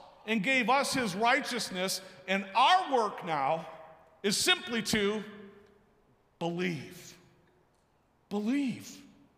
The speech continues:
And how great that is that we can step out of trying to earn and every day be consumed with trying to just set ourselves in a, in doing the right things to get in this right relationship with God.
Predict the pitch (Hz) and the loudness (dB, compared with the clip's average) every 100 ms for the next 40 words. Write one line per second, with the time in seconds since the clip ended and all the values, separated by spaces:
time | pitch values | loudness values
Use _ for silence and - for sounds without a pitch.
0 | _ _ _ _ _ _ _ 208 226 247 | _ _ _ _ _ _ _ 0 2 2
1 | 165 233 302 294 269 262 302 220 156 185 | 2 2 2 4 2 4 2 2 2 0
2 | 160 - - - 220 208 208 - - 262 | 0 -6 -16 -4 -4 -2 -4 -4 0 2
3 | 254 - - - - 196 226 220 175 - | 2 -2 -14 -16 -2 2 4 2 -2 -8
4 | - 208 233 240 - 220 - 214 233 247 | -8 0 2 0 -2 -4 -4 -2 2 2
5 | 226 202 208 214 214 214 214 226 - - | 2 2 0 2 0 0 -2 -2 0 -2
6 | - 247 254 240 208 196 196 214 226 202 | 0 0 2 0 0 -2 0 0 0 -2
7 | 208 - 233 220 240 233 202 214 190 - | -4 0 0 0 2 2 2 -4 -6 -8
8 | - - 208 202 247 220 190 214 233 240 | -18 -6 -2 0 2 0 4 4 4 -2
9 | - 240 247 214 208 214 220 - 175 226 | -2 0 0 -2 -4 -4 -2 -4 2 2
10 | 254 240 214 220 220 220 220 - 185 160 | 2 -4 -2 -2 -2 -4 -6 -6 -8 0
11 | 214 220 | 4 4